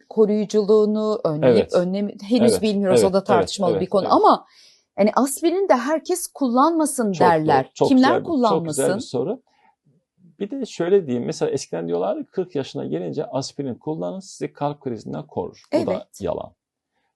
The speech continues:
Speaker 2: Yapılan bir çalışma yayınlandı. İngiltere'de Lancet dergisi. Çok baba bir
Speaker 1: Hı hı.
Speaker 2: dergidir. Böyle bir risk, yani ko-, kar-, koroner kalp hastalığınız yoksa aspirin sizi korumuyor, kesin.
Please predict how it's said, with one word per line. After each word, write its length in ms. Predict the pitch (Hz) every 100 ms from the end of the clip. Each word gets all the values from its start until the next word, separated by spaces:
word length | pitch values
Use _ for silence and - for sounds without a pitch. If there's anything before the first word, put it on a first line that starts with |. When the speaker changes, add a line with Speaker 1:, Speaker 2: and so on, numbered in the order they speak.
| -
Speaker 2:
Yapılan 440 | 113 - - 117
bir 60 | 110
çalışma 440 | - 107 104 120
yayınlandı. 440 | 117 107 98 90 87
İngiltere'de 440 | 101 98 - 117 120
Lancet 480 | 107 110 - 90 -
dergisi. 380 | - - - -
Çok 260 | 107 -
baba 240 | 104 95 92
bir 60 |
Speaker 1:
Hı 40 | 202
hı. 40 |
Speaker 2:
dergidir. 580 | - - - - 208 _ _ _ _ _ -
Böyle 540 | - 104 110 123 139
bir 320 | 104 92 - _ 110
risk, 280 | 110 - - - _ _ -
yani 200 | 101 85 _
ko-, 240 | 123 -
kar-, 340 | - 139 156 _
koroner 380 | 139 131 170 175
kalp 260 | 165 180
hastalığınız 420 | 123 - 120 123
yoksa 440 | 131 285 - 156 247
aspirin 320 | 147 - 156
sizi 240 | 156 160 -
korumuyor, 440 | 139 131 104 -
kesin. 440 | - 113 123 95